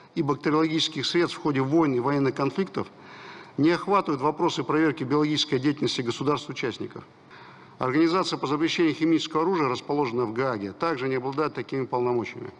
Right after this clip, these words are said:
Ранее мы приводили схему координации деятельности биологических лабораторий и научно-исследовательских институтов Украины со стороны С Ш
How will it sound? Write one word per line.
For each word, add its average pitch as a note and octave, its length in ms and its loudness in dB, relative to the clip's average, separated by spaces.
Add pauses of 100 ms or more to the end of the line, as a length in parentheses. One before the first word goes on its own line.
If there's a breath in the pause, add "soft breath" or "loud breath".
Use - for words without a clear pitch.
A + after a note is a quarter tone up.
(100)
Ранее F3 380 2
мы E3 140 4
приводили E3+ 440 4
схему E3 400 2
координации D3+ 640 0
деятельности D3 480 0
биологических D3 680 0
лабораторий D3+ 640 2 (280 loud breath)
и D3 80 0
научно-исследовательских D3 1040 2
институтов D3 640 -2
Украины D3+ 340 2
со - 140 -8
стороны C#3 320 -2
С - 120 -4
Ш B2 300 -2